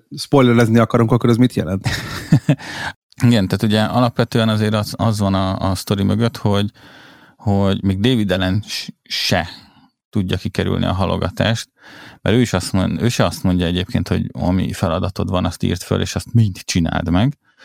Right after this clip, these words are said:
Speaker 2: hanem ő is azt mondja, hogy a G T D abban segít, hogy azt tudjam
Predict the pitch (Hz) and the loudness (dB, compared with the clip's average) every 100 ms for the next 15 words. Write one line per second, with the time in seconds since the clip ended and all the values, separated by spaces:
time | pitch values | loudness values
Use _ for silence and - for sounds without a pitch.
0 | - - _ _ _ - 110 180 - 95 | -20 -20 _ _ _ -2 2 2 0 -2
1 | - 104 107 104 101 98 120 - 101 104 | 0 0 2 2 0 0 -2 -2 -2 0
2 | 113 87 82 95 98 - 101 107 107 - | -2 -2 -4 -4 -4 -2 -2 -2 -4 -4
3 | 98 98 92 92 98 | -4 -2 -2 -2 -4